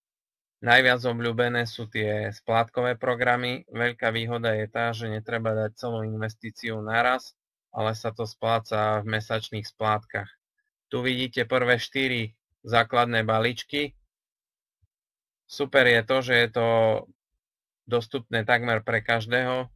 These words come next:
pretože najmenší balíček začína od investície dvadsaťpäť dolárov, potom druhý balík je päťdesiat dolárov mesačne, e, tretí sto dolárov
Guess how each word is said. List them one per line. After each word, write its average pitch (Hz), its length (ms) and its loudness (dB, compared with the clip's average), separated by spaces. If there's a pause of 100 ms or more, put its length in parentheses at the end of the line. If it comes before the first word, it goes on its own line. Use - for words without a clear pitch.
(120)
pretože 110 560 -8 (400)
najmenší 117 480 -4
balíček 113 560 -2
začína 113 500 -2
od 110 140 -4
investície 113 720 -6
dvadsaťpäť 110 560 -4
dolárov, 120 560 2 (480)
potom 113 320 -4
druhý 113 320 -2
balík 110 400 -2
je 107 80 -4
päťdesiat 117 560 -2
dolárov 113 320 0
mesačne, 107 720 -6
e, 107 40 -18 (920)
tretí 113 380 0
sto 123 240 -6
dolárov 110 560 0